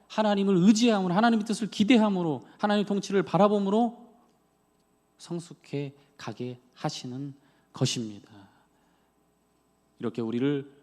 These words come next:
붙드시고 인도하시고 하나님의 섭리를 이루어 가시는 하나님을 붙잡으실 수 있는 저와 여러분의 삶이 될 수 있기를 바랍니다. 기도합니다. 사랑의 주님, 오늘 말씀을 통해서 우리에게 또 깨닫게 해주심을 감사를 드립니다.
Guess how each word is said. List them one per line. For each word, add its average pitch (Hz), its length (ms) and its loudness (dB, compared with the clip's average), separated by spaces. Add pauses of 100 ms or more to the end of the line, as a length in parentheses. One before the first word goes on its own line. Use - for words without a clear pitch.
(180)
붙드시고 147 480 -10
인도하시고 160 840 -10 (500)
하나님의 135 280 -10
섭리를 127 320 -10
이루어 147 220 -4
가시는 156 440 -8 (280)
하나님을 175 840 -12 (460)
붙잡으실 165 580 -8
수 - 140 -14
있는 117 380 -12 (520)
저와 110 240 -8
여러분의 110 380 -6
삶이 143 260 -8
될 120 140 -10
수 - 100 -16
있기를 160 440 -8
바랍니다. 95 760 -12 (200)
기도합니다. 110 760 -10 (400)
사랑의 139 320 2
주님, 135 480 0 (580)
오늘 147 220 2
말씀을 135 400 0
통해서 127 760 -6 (680)
우리에게 120 300 -4
또 123 180 -10
깨닫게 143 360 -8
해주심을 120 360 -12
감사를 123 460 -4
드립니다. 101 560 -10